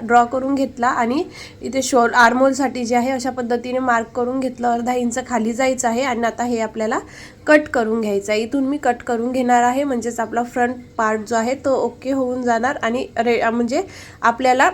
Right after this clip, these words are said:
मग नंतर डायरेक्टली याचं मेन फॅब्रिकच कट करायचं राहते. आणि आता बॅकचा नेक राहिला आपला कट करायचा. अशा पद्धतीने आपला फ्रंट पार्ट निघला आहे. आता इथे पाव इंच शोल्डर उतार कट करायचा होता, तो मी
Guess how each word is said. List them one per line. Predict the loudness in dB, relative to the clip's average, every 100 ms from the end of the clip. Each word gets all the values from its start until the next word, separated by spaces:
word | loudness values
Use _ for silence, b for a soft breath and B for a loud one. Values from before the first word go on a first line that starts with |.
| 0
मग | -2 2
नंतर | 2 2 2
डायरेक्टली | 4 4 2 -2 -2
याचं | 0 0
मेन | 2 2
फॅब्रिकच | 0 -2 -2 -2 -2
कट | -2 -2 0
करायचं | 2 2 0 -2
राहते. | -2 -4 -2
आणि | -2 0
आता | -2 -2
बॅकचा | 0 0 -2 -2 0
नेक | 0 0
राहिला | 0 2 2
आपला | 0 -2
कट | -2 -2 -2 -8
करायचा. | -6 -8 -8 -10 -10 B B B -4
अशा | 0 2
पद्धतीने | 2 2 2 2 0
आपला | 0 0
फ्रंट | 0 0 0
पार्ट | -2 -2 0
निघला | 0 0 2 0
आहे. | 0 -2 -6 -6
आता | 0 0
इथे | 2 0
पाव | 2 4 4
इंच | 2 -2 -2
शोल्डर | 0 2 2
उतार | 0 2 2
कट | 2 0 0
करायचा | 0 0 0 0
होता, | 0 -2
तो | -2 -2
मी | -2